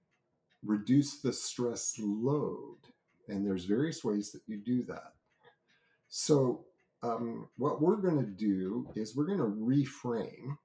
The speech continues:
and I'm gonna pause now and let Susan respond to all this. We're gonna reframe that, uh, very interesting quotation that she started with. Uh, "You are,"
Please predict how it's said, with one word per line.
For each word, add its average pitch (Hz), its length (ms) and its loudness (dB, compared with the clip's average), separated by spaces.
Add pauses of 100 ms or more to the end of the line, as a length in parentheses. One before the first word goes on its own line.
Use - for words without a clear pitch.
(420)
and 92 100 -6
I'm 98 140 -6
gonna 101 160 -6
pause 101 420 -6
now 95 160 -4
and 95 100 -6
let - 160 -8
Susan 98 380 -4
respond 123 400 -4
to - 60 -10
all - 260 -10
this. - 220 -12
We're 139 100 -4
gonna 180 220 -4
reframe 113 1080 0 (680)
that, 101 460 0 (340)
uh, 92 220 -4 (240)
very 147 400 4
interesting 107 540 -6
quotation 98 600 -4
that - 160 -10
she - 140 -6
started 87 560 -8
with. - 1500 -18
Uh, 95 460 -6 (260)
"You 110 380 -4 (120)
are," 123 640 0